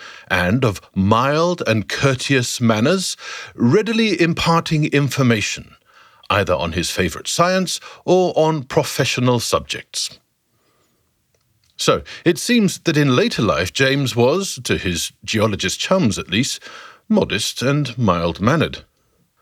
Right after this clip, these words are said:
But our fossil hunting biographer didn't know James Parkinson at the time of this story. Age thirty-nine, James is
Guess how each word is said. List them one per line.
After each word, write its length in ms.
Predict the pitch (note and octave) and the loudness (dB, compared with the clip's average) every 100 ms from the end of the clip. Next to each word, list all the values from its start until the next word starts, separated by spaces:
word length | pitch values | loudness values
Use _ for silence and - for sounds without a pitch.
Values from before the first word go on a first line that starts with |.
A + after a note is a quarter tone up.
| _ _ _ | _ _ _
But 120 | - | 0
our 220 | G#2 E2 - | 2 0 -6
fossil 440 | - D#3 - F#2+ | -2 -2 0 0
hunting 380 | B2 B2 A2 F#2+ | 0 0 0 0
biographer 580 | E2+ A2 F3+ C#3+ - F2+ - - - - | 2 2 0 -2 0 -2 -4 -20 -8 -2
didn't 360 | G3+ G3 F3 | 2 2 2
know 320 | C#3+ G3+ F#3 | 2 2 2
James 420 | F2+ B2+ G#2+ F#2 - | 2 0 0 0 -4
Parkinson 640 | - F2 E2 D#2 - F#2+ | -2 -2 -2 -6 -2 0
at 120 | B2 | 0
the 60 | D3 | -2
time 380 | - - A#2 G#2+ | -2 0 2 0
of 160 | B2+ | -2
this 200 | - F2 | -2 -2
story. 600 | - - C#3 E3+ F2+ - - _ _ _ _ | -2 0 2 2 0 -4 -18 _ _ _ _
Age 240 | G#2 G#2+ - | -2 -2 0
thirty-nine, 760 | A#2+ G2+ G2 C3 D#3+ A2 B2+ | 0 0 2 0 2 0 -2
James 580 | - C3+ F3 F#3 F#3+ - - | 0 2 2 0 0 -4 -2
is 240 | A2+ F#2+ | 0 0